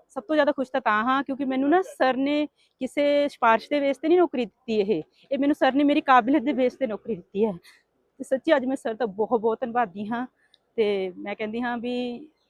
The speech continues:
ਆਉਣ ਵਾਲੇ ਸਮੇਂ 'ਚ ਜਿਹੜੇ ਜ-, ਸਰ ਨੇ ਪਚਵੰਜਾ ਹਜ਼ਾਰ ਨੌਕਰੀਆਂ ਕੱਢੀਆਂ ਨੇ, ਉਹਦੇ ਵਿੱਚ ਸਰ ਨੇ ਸਾਡਾ ਵੀ ਯੋਗਦਾਨ ਪਾਇਆ ਹੈ। ਤੇ ਮੈਂ ਬਹੁਤ ਖੁਸ਼ ਹਾਂ, ਬਹੁਤ ਜ਼ਿਆਦਾ। ਪਰਮਾਤਮਾ ਕਰੇ ਸਰ ਇੱਦਾਂ ਦਿਨ ਦੁਗਣੀ ਰਾਤ ਚੌਗੁਣੀ ਤਰੱਕੀ ਕਰਨ ਤੇ ਇੱਦਾਂ ਹੀ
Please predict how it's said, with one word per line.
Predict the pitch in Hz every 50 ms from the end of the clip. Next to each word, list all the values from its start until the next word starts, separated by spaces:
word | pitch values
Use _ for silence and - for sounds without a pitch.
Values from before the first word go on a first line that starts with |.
| _ -
ਆਉਣ | 214 214 220
ਵਾਲੇ | 220 220 226
ਸਮੇਂ | - 240 220 220 214
'ਚ |
ਜਿਹੜੇ | - 220 226 247 247
ਜ-, | 233 - 226 - _ _ _ _ _
ਸਰ | _ - 233 214
ਨੇ | 220 220 226 226 220 - _
ਪਚਵੰਜਾ | 214 - 226 214 220 220 220
ਹਜ਼ਾਰ | 226 226 214 214 214 214 214 214 208 - _ _ _ _ _
ਨੌਕਰੀਆਂ | 202 190 - 208 220 214
ਕੱਢੀਆਂ | 214 208 185 190 226 233
ਨੇ, | 240 240
ਉਹਦੇ | 233 240 226 254
ਵਿੱਚ | 226 247 247 -
ਸਰ | 247 - 226 214
ਨੇ | 214 208 220
ਸਾਡਾ | 214 - 233 202 185 202
ਵੀ | 208 208 214 220 220 - _ _ _ _ _ _ _ _ _
ਯੋਗਦਾਨ | 208 208 196 196 214 208 208
ਪਾਇਆ | - 196 185 185 196 214
ਹੈ। | 220 220 226 233 - _ _ _ _
ਤੇ | - 208 208 202 202
ਮੈਂ | 208 208 202 202 202 202 190
ਬਹੁਤ | - _ 220 202 226 269 254 -
ਖੁਸ਼ | - 247 226 208 - 233
ਹਾਂ, | 226 226
ਬਹੁਤ | 220 - 220 220 226 233
ਜ਼ਿਆਦਾ। | 208 202 196 202 220 226 226 233 - _ _ _ _ _
ਪਰਮਾਤਮਾ | 214 226 220 202 - 220 220 214
ਕਰੇ | - 214 214
ਸਰ | 226 - 240 214
ਇੱਦਾਂ | 220 180 202 220
ਦਿਨ | 190 214 202 196
ਦੁਗਣੀ | 196 208 202 214 220
ਰਾਤ | 220 202 196 -
ਚੌਗੁਣੀ | 196 180 202 208 196
ਤਰੱਕੀ | 214 214 - - 226
ਕਰਨ | 208 220 220 220 247 254 - _ _ _ _ _ _ _
ਤੇ | 220 214 214
ਇੱਦਾਂ | 220 220 214 190 180 226 226 226
ਹੀ | 233 233 233